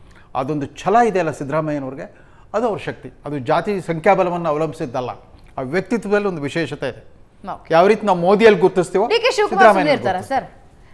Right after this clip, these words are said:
Speaker 2: ನಾವು ಈಗ ವಿಧಾನ ಪರಿಷತ್ ಎಲೆಕ್ಷನ್ ಶುರು-, ಶುರುವಾದ ನಂತರದ ಅವರ ಹೇಳಿಕೆಗಳನ್ನ
Speaker 1: ಅದರ,
Speaker 2: ನಾವು
Speaker 1: ಆ,
Speaker 2: ನೋಡ್ತಾ
Speaker 1: ಅದರ
Speaker 2: ಇದ್ದೀವಿ.
Speaker 1: ಮೊದಲ
Speaker 2: He is
Speaker 1: ಅಗ್ನಿ
Speaker 2: more
Speaker 1: ಪರೀಕ್ಷೆನೇ,
Speaker 2: aggressive.
Speaker 1: ಅದರ ಮೊದಲ ಅಗ್ನಿ ಪರೀಕ್ಷೆನೇ ಅಸೆಂಬ್ಲಿಯಿಂದ ವಿಧಾನ ಪರಿಷತ್ಗೆ ನಡೆಯುವ ಚುನಾವಣೆ.
Speaker 2: ಚುನಾವಣೆ.
Speaker 1: ಅಲ್ಲೇನಾದ್ರು ಕ್ರಾಸ್ ವೋಟಿಂಗ್ ಇತ್ಯಾದಿ ಆಗುತ್ತೆ. ಯಾಕಂದ್ರೆ ಪಾಪ ನಿನ್ನೆ ನೋಡಿ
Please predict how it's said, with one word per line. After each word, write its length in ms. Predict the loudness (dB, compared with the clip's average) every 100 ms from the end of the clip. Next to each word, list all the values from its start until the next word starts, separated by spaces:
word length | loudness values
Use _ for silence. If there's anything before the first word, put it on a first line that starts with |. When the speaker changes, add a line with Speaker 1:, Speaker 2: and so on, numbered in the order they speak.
| -6
Speaker 2:
ನಾವು 200 | 0 0
ಈಗ 160 | 2 2
ವಿಧಾನ 280 | 4 2 2 -2
ಪರಿಷತ್ 360 | -6 -6 0
ಎಲೆಕ್ಷನ್ 400 | 0 0 -2 -8
ಶುರು-, 220 | -6 -6 -6
ಶುರುವಾದ 440 | -6 0 2 2
ನಂತರದ 540 | -2 -4 -4 -2 0 4
ಅವರ 200 | 4 4 -2
ಹೇಳಿಕೆಗಳನ್ನ 640 | -4 -6 -6 -6 -4 -2
Speaker 1:
ಅದರ, 100 | -2
Speaker 2:
ನಾವು 140 | -4
Speaker 1:
ಆ, 40 | -4
Speaker 2:
ನೋಡ್ತಾ 300 | -6 -6 -4
Speaker 1:
ಅದರ 120 | 2
Speaker 2:
ಇದ್ದೀವಿ. 200 | 2 2
Speaker 1:
ಮೊದಲ 160 | 4 8
Speaker 2:
He 100 | 8
is 60 |
Speaker 1:
ಅಗ್ನಿ 120 | 8
Speaker 2:
more 100 | 6
Speaker 1:
ಪರೀಕ್ಷೆನೇ, 380 | 8 10 10 8
Speaker 2:
aggressive. 440 | 4 0 -6 -14 -16 -4
Speaker 1:
ಅದರ 180 | 0 2
ಮೊದಲ 340 | 2 2 6 6
ಅಗ್ನಿ 220 | 6 0
ಪರೀಕ್ಷೆನೇ 380 | 0 0 0 0
ಅಸೆಂಬ್ಲಿಯಿಂದ 600 | 0 2 0 0 0 0
ವಿಧಾನ 320 | 4 4 2
ಪರಿಷತ್ಗೆ 400 | -2 -6 -6 -4
ನಡೆಯುವ 240 | -2 -2
ಚುನಾವಣೆ. 420 | 0 6 6 6
Speaker 2:
ಚುನಾವಣೆ. 420 | 2 4 6 4 2
Speaker 1:
ಅಲ್ಲೇನಾದ್ರು 560 | 2 8 8 10 6
ಕ್ರಾಸ್ 340 | 6 6 6 4
ವೋಟಿಂಗ್ 320 | 0 0 0
ಇತ್ಯಾದಿ 360 | 0 2 4
ಆಗುತ್ತೆ. 280 | 4 2 0
ಯಾಕಂದ್ರೆ 220 | -2 -2
ಪಾಪ 200 | -2 -2
ನಿನ್ನೆ 280 | 0 -4 -2
ನೋಡಿ 200 | -2 -4